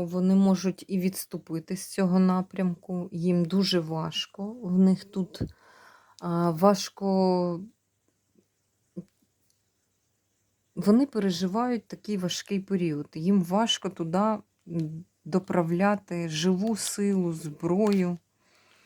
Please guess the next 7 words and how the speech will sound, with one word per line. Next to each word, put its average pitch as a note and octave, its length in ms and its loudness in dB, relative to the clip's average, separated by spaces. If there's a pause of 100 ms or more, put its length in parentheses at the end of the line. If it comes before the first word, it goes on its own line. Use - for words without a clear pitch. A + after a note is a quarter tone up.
(1400)
Дуже F#3+ 380 4
довго F#3+ 400 4
чекають, F#3+ 880 0
поки - 260 -8
доїде E3+ 920 -2
їм E3+ 420 0
зброя. E3 720 -4